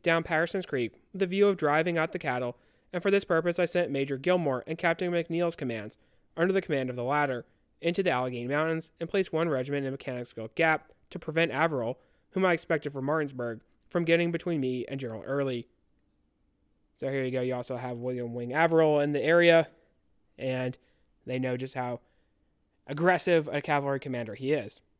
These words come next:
I then pressed down to the creek in its mouth, at which place there was a guard of one company, which I captured, and I destroyed here the railroad bridges across Patterson's Creek,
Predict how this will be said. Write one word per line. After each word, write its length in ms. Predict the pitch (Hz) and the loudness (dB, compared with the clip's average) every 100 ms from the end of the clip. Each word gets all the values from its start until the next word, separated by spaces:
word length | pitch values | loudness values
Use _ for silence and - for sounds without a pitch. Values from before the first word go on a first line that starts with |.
| _ _ _ _ _ _ _ _ _ _ _ _ _ _ _ _ _ _ _ _ _ - | _ _ _ _ _ _ _ _ _ _ _ _ _ _ _ _ _ _ _ _ _ -2
I 100 | 185 | 2
then 140 | 220 | 4
pressed 260 | 214 214 - | 4 2 2
down 300 | 151 151 151 | 2 2 0
to 140 | - | -2
the 80 | 151 | -4
creek 280 | - 185 185 | 0 0 0
in 120 | 175 | -2
its 120 | 170 | -2
mouth, 360 | 135 120 113 - _ _ - | -2 -4 -4 -10 _ _ -2
at 80 | 156 | 2
which 220 | 190 - | 2 2
place 260 | 147 147 | 2 2
there 140 | 156 160 | 0 -2
was 100 | 170 | 0
a 40 | |
guard 300 | 147 127 123 | -2 -2 -4
of 100 | 131 | -6
one 180 | 131 120 | -6 -4
company, 480 | 165 160 156 131 - - | -2 0 0 -2 -4 -4
which 180 | 175 | -2
I 60 | 185 | 0
captured, 500 | - 165 175 113 104 _ _ _ - | 2 2 2 -4 -10 _ _ _ 0
and 100 | 196 | 2
I 40 | |
destroyed 360 | 196 - 208 196 | 2 2 2 4
here 160 | 196 | 2
the 80 | 196 | 4
railroad 400 | 170 147 165 165 | 4 4 4 4
bridges 280 | 143 143 151 | 2 0 -2
across 320 | 151 135 135 | -4 -2 -4
Patterson's 500 | - 131 123 - 127 | -4 -4 -4 -8 -8
Creek, 360 | - 175 160 | 0 0 0